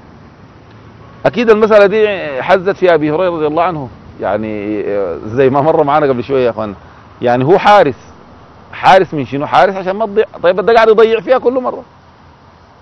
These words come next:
كده، ما تقصير، مش كده؟ فقال، قال له: "شوف، لا تقول لي عيال، لا تقول لي ضيعه، لا تبكي لي".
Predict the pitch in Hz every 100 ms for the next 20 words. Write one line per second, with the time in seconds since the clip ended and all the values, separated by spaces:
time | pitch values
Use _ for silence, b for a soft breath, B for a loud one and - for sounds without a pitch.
0 | _ - 147 180 175 156 - 220 147 -
1 | 160 247 - _ _ - _ _ - -
2 | - - - - - 113 107 95 - -
3 | 104 120 165 180 175 - - - - -
4 | 110 151 175 156 143 - - - - -
5 | - - - - 127 107 101 135 160 127
6 | 131 143 196 240 - - - - - -
7 | - 120 95 127 151 143 165 180 202 294
8 | - - - - 170 160 151 - 135 113